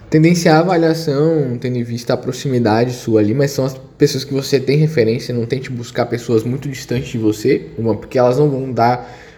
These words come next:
ouvidos ou confiança naquilo que você tem que ouvir. Então, apresente, crie o produto, dê pros amigos mais próximos e faça eles ter essa primeira validação. É, dos amigos,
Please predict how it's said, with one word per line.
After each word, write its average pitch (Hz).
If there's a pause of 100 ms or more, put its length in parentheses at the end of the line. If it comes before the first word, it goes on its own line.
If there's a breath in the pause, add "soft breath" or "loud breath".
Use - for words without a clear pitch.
(100 loud breath)
ouvidos 139
ou 143
confiança 156
naquilo 135
que 123
você -
tem 123
que 127
ouvir. 113
Então, 180 (240 loud breath)
apresente, 165
crie 156
o 160
produto, 139
dê 135
pros 147
amigos 127
mais 113
próximos 131
e 135
faça 165
eles 147 (380)
ter 135
essa 127
primeira 131
validação. 120 (380 loud breath)
É, 101 (500 loud breath)
dos 170
amigos, 165